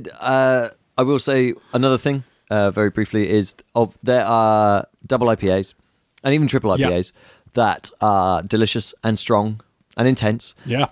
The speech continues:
Speaker 1: And you can gulp 'em. Whereas this is subtle and interesting, and it's still a sipper.
Speaker 2: Yes. Yeah, well, that's it. It's, it is so different to see, um,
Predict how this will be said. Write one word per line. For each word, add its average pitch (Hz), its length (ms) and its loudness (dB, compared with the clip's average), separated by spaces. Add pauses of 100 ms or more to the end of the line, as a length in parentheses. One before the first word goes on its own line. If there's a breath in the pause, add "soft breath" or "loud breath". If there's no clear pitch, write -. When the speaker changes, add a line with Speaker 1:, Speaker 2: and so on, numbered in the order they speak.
Speaker 1:
And 113 240 4
you 107 80 0
can 110 180 -4
gulp 101 240 0
'em. 107 140 -6 (920 soft breath)
Whereas 110 220 2
this 117 140 0
is 110 80 -2
subtle 113 380 0 (380)
and 120 120 2
interesting, 101 580 -2 (380)
and 135 100 0
it's 120 100 -2
still 123 220 0
a 123 40 0
sipper. - 360 -6 (400)
Speaker 2:
Yes. - 420 -6 (420)
Yeah, 139 340 2
well, 170 120 2
that's 214 220 2
it. 190 100 2
It's, - 240 -2 (1800 soft breath)
it 202 200 2
is 196 160 2
so 190 280 2
different 170 500 0
to 139 80 -2
see, 143 580 2
um, 117 640 -2